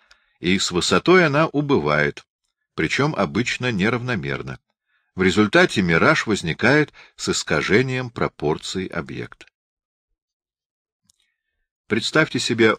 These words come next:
озеро или залив при солнечной погоде после полудня. Тёплый воздух устремляется с берегов к воде, которая охлаждает его.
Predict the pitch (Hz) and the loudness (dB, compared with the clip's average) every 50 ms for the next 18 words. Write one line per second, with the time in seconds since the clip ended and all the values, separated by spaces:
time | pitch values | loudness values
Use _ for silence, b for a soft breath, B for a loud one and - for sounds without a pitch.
0 | _ - 131 147 131 117 131 120 113 101 - - 98 98 95 87 80 67 78 80 | _ 4 4 4 4 2 2 2 2 2 0 0 -2 -2 0 0 -2 0 0 0
1 | 80 90 131 165 - - _ b b b b b b b b b - - 120 87 | 2 2 0 0 -2 -6 _ b b b b b b b b b -4 -2 -2 0
2 | - - 139 160 156 151 143 - - 127 123 - - 101 82 - - - 143 143 | 2 4 4 4 4 2 0 -2 -2 -2 -4 -2 0 0 0 2 4 2 2 2
3 | 143 139 - - 95 101 - - - 113 113 - - 123 113 95 78 69 62 - | 0 -2 -2 0 0 0 0 0 -4 -6 -6 -4 -2 -2 -2 -2 -4 -6 -8 -10
4 | 57 - - _ _ _ _ _ _ _ _ _ _ _ _ _ _ _ _ _ | -16 -18 -20 _ _ _ _ _ _ _ _ _ _ _ _ _ _ _ _ _
5 | _ _ _ _ _ _ _ _ _ _ - - 131 160 - - 151 147 131 131 | _ _ _ _ _ _ _ _ _ _ 2 4 4 4 6 6 6 6 8 8
6 | 160 170 156 147 160 147 - 139 123 - - 117 113 104 107 120 135 131 127 123 | 6 6 6 4 0 -2 0 -2 -4 -2 0 0 2 2 4 4 4 4 2 0
7 | - - 107 95 78 78 92 90 90 82 76 117 139 143 - - B B B B | 0 -2 -2 -2 0 2 2 4 4 4 4 4 4 4 2 -4 B B B B
8 | B B B - 107 107 135 143 117 90 85 73 65 - 76 71 - 90 98 113 | B B B -2 2 4 4 4 4 2 0 0 0 -2 -6 -6 -2 0 2 2
9 | 120 117 120 120 - - 131 127 107 95 78 76 67 64 60 - - - 60 55 | 4 2 2 0 -2 -2 -2 -2 -2 -2 -4 -4 -4 -4 -6 -10 -14 -14 -14 -14
10 | 50 - | -16 -18